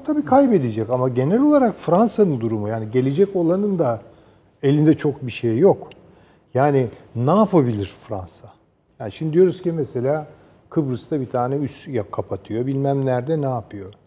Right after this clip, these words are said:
Şu an Fransa'nın savaşma gücü yok. Yani o Akdeniz'de bunu yapamaz. Yani kolay kolay. Mesela diyelim ki Türkiye'yi hedefe koydu ve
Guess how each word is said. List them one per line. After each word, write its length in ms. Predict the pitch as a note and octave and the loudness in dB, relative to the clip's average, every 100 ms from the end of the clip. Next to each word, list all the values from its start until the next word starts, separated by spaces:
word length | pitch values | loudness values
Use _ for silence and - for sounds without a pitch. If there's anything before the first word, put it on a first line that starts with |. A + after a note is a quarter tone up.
| _ _ _ | _ _ _
Şu 200 | - C#3 | -6 0
an 200 | F#3+ C3+ - - | 0 0 -6 -8
Fransa'nın 540 | C3+ F#3 - E3 B2 | -4 -4 -4 -4 -4
savaşma 720 | F#2 - A#2 A#2+ A2+ - F#3 | -8 -2 0 0 -4 -6 -6
gücü 320 | D3+ G#2+ G#2 D3 | -4 -6 -4 -4
yok. 320 | A2+ - - - _ _ | -4 -12 -20 -20 _ _
Yani 240 | G#2+ G2 G2+ F#2+ _ _ - G2+ | -20 -20 -20 -20 _ _ -12 -8
o 400 | G2+ B1 B1 B1+ - - - _ | -8 -8 -10 -10 -14 -18 -20 _
Akdeniz'de 720 | C3+ C3+ - E3 D#3+ C#3+ F3+ D#3 | -2 0 4 4 4 2 2 2
bunu 300 | A#2 A#2 A#2 | -2 -4 -4
yapamaz. 460 | A2 G2 G2 F#2+ E2 _ _ _ _ - | -6 -6 -12 -16 -20 _ _ _ _ -20
Yani 120 | F#2+ - | -20 -14
kolay 280 | G#2 G2+ G2 - | -10 -8 -10 -16
kolay. 140 | F#2+ - _ _ - | -20 -20 _ _ -6
Mesela 320 | D3+ A2+ G#2 | -6 -6 -10
diyelim 300 | B2 B2 G2 | -4 -4 -6
ki 120 | - D3 | -12 -10
Türkiye'yi 640 | F#3+ D3+ - A#2 A2+ D3+ - - _ _ _ _ | -8 -8 -6 -4 -2 -4 -8 -20 _ _ _ _
hedefe 440 | - C3+ A#2+ C#3+ C#3+ | 0 4 4 4 0
koydu 400 | A#2 G#2 B2 C#3 | -2 -2 -2 2
ve 240 | B2+ | 2